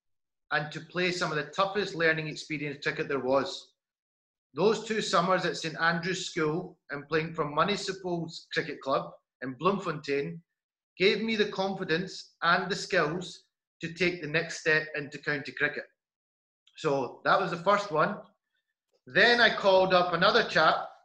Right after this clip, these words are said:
who I looked up to growing up, a chap called Bruce Patterson. And Bruce Patterson said to me, "I can't put it down in writing.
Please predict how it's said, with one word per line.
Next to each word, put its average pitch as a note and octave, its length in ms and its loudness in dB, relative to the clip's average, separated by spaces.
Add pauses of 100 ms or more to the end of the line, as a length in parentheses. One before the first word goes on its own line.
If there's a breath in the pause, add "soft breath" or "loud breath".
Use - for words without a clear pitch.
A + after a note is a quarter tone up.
(480)
who D#3 220 -4
I F#3 140 6
looked G#3 260 2
up F#3+ 220 2
to F#3+ 100 -2
growing E3 340 0
up, F#3+ 220 2 (640)
a - 40 -12
chap G3 320 4
called F3+ 240 4
Bruce F#3+ 240 2
Patterson. E3+ 540 2 (1300 loud breath)
And C#3 240 -4
Bruce A#3+ 260 6
Patterson G#3 880 4 (320)
said G#3 380 2
to A3+ 80 -4
me, F#3+ 480 -2 (100)
"I D#3+ 80 -2
can't G3 340 2
put G#3+ 160 4
it G3+ 160 2
down F#3 400 4 (420)
in E3+ 140 2
writing. E3+ 500 2